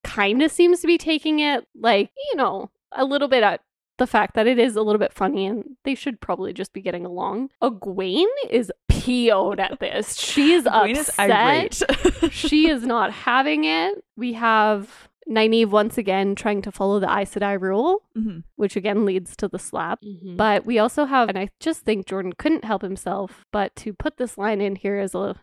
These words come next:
Speaker 1: just, <sighs> so they're telling them about, you know, that or whatever. She's like, "Oh, you don't look like thieves to me. And I never heard of three women chasing after a man together."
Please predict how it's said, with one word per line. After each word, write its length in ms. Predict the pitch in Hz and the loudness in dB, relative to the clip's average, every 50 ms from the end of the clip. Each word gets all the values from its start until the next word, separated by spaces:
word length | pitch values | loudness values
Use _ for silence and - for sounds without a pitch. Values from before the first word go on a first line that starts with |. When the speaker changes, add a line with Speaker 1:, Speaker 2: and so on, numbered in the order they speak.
| _ _ | _ _
Speaker 1:
just, 420 | - 294 285 - - - - - - - - - - - | -6 -6 -6 -6 -8 -14 -16 -18 -18 -18 -18 -18 -10 -6
<sighs> 300 | 254 247 240 226 220 - | -4 -4 -2 -4 -4 -4
so 140 | - 262 | -4 0
they're 100 | - 302 | 0 0
telling 360 | 302 - 277 320 330 339 330 330 | -2 2 2 2 4 4 4 4
them 100 | 320 311 | 4 2
about, 440 | 294 262 269 262 262 262 262 - - - | 4 4 4 4 6 4 4 2 0 -6
you 200 | - - 254 247 | -4 -2 0 2
know, 280 | 233 220 220 220 226 - _ _ | 2 2 2 0 -2 -6 _ _
that 460 | - 208 208 196 185 - - - - - | 0 2 4 4 2 0 -2 -8 -8 -6
or 300 | 202 202 190 196 185 190 - _ | -4 -4 -4 -6 -8 -10 -14 _
whatever. 280 | - 214 214 202 185 196 | -8 -6 -4 -4 -4 -6
She's 200 | - - 226 208 | -6 -6 -2 -2
like, 120 | 208 214 - | -2 0 2
"Oh, 120 | - 269 | 2 2
you 160 | 302 285 302 | 4 6 6
don't 180 | 302 302 302 285 | 6 6 4 4
look 160 | 302 302 - | 2 2 2
like 220 | 285 269 233 - - | 0 0 0 -2 -2
thieves 340 | - 226 220 214 214 - - | -2 -2 -2 -2 -4 -8 -10
to 100 | - 226 | -8 -6
me. 400 | 214 202 180 196 190 190 196 - _ _ _ - | -4 -4 -4 -6 -8 -8 -10 -14 _ _ _ -4
And 120 | - 208 | -2 0
I 60 | 202 | 2
never 300 | 214 220 233 247 254 254 | 2 2 4 4 4 2
heard 380 | 233 - - 226 226 220 220 208 | 2 2 4 4 6 4 4 2
of 160 | - 214 196 | 0 -4 -6
three 340 | - - - 254 277 294 302 | -8 -6 -2 0 2 2 4
women 440 | 254 247 240 233 233 226 226 226 220 | 4 4 4 4 4 2 2 2 0
chasing 520 | - - 226 214 220 226 - 233 220 220 | 0 2 2 2 2 2 0 0 0 2
after 300 | 208 202 202 - 214 208 | 0 0 -2 -2 -4 -4
a 40 | 214 | -2
man 280 | 202 202 196 196 196 202 | -2 -4 -4 -6 -6 -8
together." 580 | - 190 185 196 190 - - - - - - | -8 -6 -4 -4 -4 -4 -6 -8 -8 -10 -12